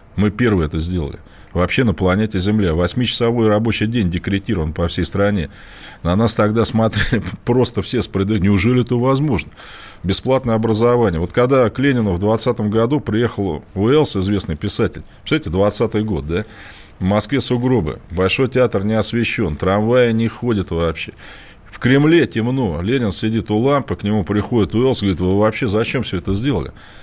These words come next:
Зачем революция?» Он знаете, что сказал? Э, «За тем, чтобы каждый ребенок у нас имел как минимум литр молока в день обязательно и мог свободно чистить зубы два раза в день». Представляете, как мы жили?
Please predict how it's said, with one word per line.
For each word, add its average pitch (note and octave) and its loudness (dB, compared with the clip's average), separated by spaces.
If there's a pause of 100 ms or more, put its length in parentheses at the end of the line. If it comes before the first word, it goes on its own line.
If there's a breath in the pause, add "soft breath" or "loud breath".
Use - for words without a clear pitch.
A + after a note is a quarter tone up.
(200 loud breath)
Зачем G#2 0
революция?» G2 2
Он G2 0
знаете, D3+ -2
что E2 -4
сказал? F2+ -2 (580 loud breath)
Э, E2+ 2
«За G2+ 2
тем, C3+ 0
чтобы G#2+ -2
каждый G#2+ 2
ребенок A2+ 0
у F#2 0
нас G2 0
имел G2 0 (180)
как F2+ -2
минимум F#2+ 2
литр F#2+ 0
молока F#2+ 0
в F2 0
день B2 0
обязательно D#2+ -2
и E2 0
мог G2+ -2 (280)
свободно G2 0
чистить F#2 -2
зубы G#2 0
два E2+ 2
раза F#2+ 0
в E2+ 0
день». F#2 -2
Представляете, - -4 (180)
как - -2
мы G2+ -2
жили? G2 -2